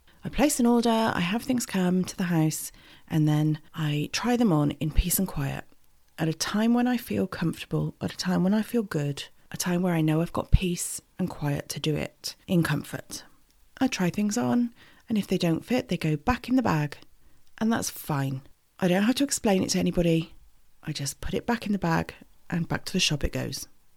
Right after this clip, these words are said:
That's the most comfortable way of shopping for me. I know there's something nice about going to the shops in town and clothes shopping and looking through the racks and things. And you can still do that. I'm not saying don't do it. But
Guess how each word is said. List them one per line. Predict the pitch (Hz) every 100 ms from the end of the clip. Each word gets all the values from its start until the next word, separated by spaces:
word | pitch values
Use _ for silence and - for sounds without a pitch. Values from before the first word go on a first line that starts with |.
| -
That's | 175 196 - -
the | 185
most | 170 165
comfortable | 160 - - 151
way | 147 143
of | 143
shopping | - 147 147
for | -
me. | 151 - -
I | 285
know | 294
there's | 285 226
something | - 151 151
nice | 143 143
about | 143 143 -
going | 139 139 139
to | 160
the | 151
shops | 147 - -
in | 143 147
town | 147 139 - - -
and | 170 160 - -
clothes | - 180 160
shopping | - 156 147
and | 147
looking | 143 - 160
through | - 156
the | 151
racks | 143 - - -
and | 147
things. | 143 143 143 - - - - - _ _ -
And | 226 214
you | - 269
can | 302
still | 254 226
do | 190 180 202
that. | 147
I'm | 151
not | 160
saying | - 147
don't | 139 110
do | -
it. | - - - - - - - _ _ _
But | 180 - - -